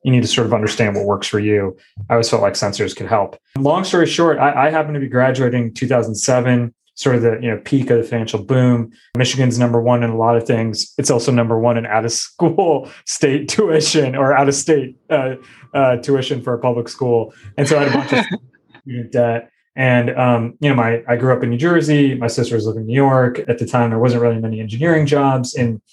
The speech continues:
in New York City. I wanted to live in New York City, um, like most kids in New Jersey do.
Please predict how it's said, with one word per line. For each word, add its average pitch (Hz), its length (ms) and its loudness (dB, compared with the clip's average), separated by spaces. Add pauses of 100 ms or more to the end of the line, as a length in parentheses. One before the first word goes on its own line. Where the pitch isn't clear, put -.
(200)
in 127 100 0
New 123 60 4
York 113 200 0
City. 135 340 2
I 117 80 2
wanted 123 220 2
to - 80 0
live 117 100 2
in 120 60 -2
New 120 40 2
York 117 220 0
City, 113 500 0 (240)
um, 120 180 2
like 117 200 0
most 117 240 0
kids 113 160 -2
in 113 80 0
New 113 100 0
Jersey 107 380 0
do. 107 400 -2